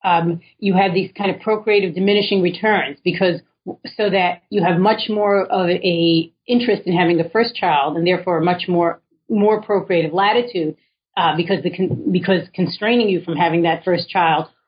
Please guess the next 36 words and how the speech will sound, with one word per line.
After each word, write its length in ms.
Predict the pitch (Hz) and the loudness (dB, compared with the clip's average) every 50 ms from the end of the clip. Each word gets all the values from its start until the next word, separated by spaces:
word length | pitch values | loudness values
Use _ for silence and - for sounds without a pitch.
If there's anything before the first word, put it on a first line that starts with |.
| _ _ | _ _
will 440 | 170 175 196 196 185 180 175 175 175 | -4 0 0 2 2 2 0 -2 -2
impose 320 | 208 196 - 190 185 175 165 | -4 -4 0 0 0 2 2
a 60 | 160 | 2
very 240 | 175 170 170 165 - | 2 0 0 0 -2
steep 220 | - 233 214 220 - | -4 -6 -6 -4 0
cost 280 | - 294 302 294 - | 0 0 0 0 0
on 80 | 214 180 | -2 -2
you. 120 | 170 170 | 0 0
But 120 | 165 175 190 | 0 0 0
once 240 | 240 285 294 294 277 | 2 0 0 0 0
you 80 | 262 | 0
have 120 | 240 196 185 | 0 0 0
a 80 | 180 | -2
child, 440 | - - 196 180 190 180 165 160 160 | -2 -2 0 2 2 2 0 0 -2
then 100 | 170 185 | -2 0
you 160 | 202 208 226 | 0 2 2
are 180 | 233 240 226 214 | 2 2 2 2
already 340 | 208 196 196 190 175 170 165 | 2 2 2 2 2 0 0
a 40 | |
parent. 340 | 165 - 202 185 151 131 131 | -2 -2 -2 -2 -2 -2 -2
You're 140 | 151 160 156 | -2 -2 0
already 260 | 156 170 175 180 175 | 0 2 2 2 2
engaging 400 | 175 170 165 180 180 175 185 180 | 2 2 2 2 2 2 2 2
in 60 | 175 | 2
the 60 | 165 165 | 0 0
parent-child 500 | - 190 196 196 190 - 190 175 170 160 | 0 0 0 0 0 0 0 0 0 2
relationship 600 | 170 170 175 175 170 175 180 170 175 165 - - _ _ _ _ - | 2 2 2 2 0 0 -2 -2 -2 -4 -6 -8 _ _ _ _ -2
as 160 | 202 196 180 | 0 0 0
a 60 | 180 160 | -2 -2
parent, 500 | - 269 285 302 262 226 214 208 - - _ _ _ | -2 -2 0 0 2 0 0 -2 -6 -12 _ _ _
and 180 | 208 208 185 202 | -2 0 0 2
having 260 | 202 196 190 190 190 | 2 2 2 0 0
another 280 | 190 220 254 247 277 247 | 2 2 2 0 0 -2
child 420 | - 226 208 196 180 180 175 - _ _ _ - | -2 -2 0 0 0 0 -2 -4 _ _ _ -4
is 180 | 208 185 156 | -4 -2 0
just, 200 | 214 220 208 - | 0 0 0 -2